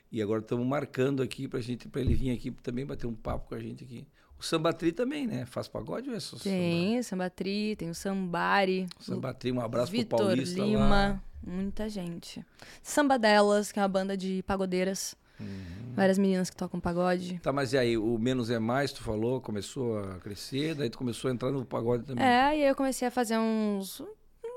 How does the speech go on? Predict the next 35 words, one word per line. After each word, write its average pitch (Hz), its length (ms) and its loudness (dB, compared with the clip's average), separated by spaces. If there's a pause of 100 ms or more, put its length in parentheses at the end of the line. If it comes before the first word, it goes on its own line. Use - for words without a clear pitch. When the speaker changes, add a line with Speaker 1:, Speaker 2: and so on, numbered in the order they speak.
(140)
Speaker 2:
um 381 80 -2
som 359 460 4
pros, 196 240 4
pros 196 180 -2
meus 196 200 2
amigos, 214 400 4
o - 40 -14
pessoal 190 280 -6
começou 190 260 -2
a 180 40 2
adorar. 202 460 2 (480)
E 220 140 6
aí 226 400 4
eu 208 100 2
conheci 214 760 0
o 208 180 4
meu 202 880 4
parceiro, 202 460 -2
meu 175 100 2
marido, 170 400 0
que - 80 -6
é 156 40 -2
meu 156 120 -2
sócio 160 480 -2
hoje, 190 320 2 (580)
e 180 560 4
na 185 160 2
época 180 340 2
eu - 40 -2
tava 190 160 4
tentando 190 300 -4
conquistar 208 500 -2
ele. 196 260 2 (200)
Então 190 520 0 (140)
Speaker 1:
Uhum. 92 320 -14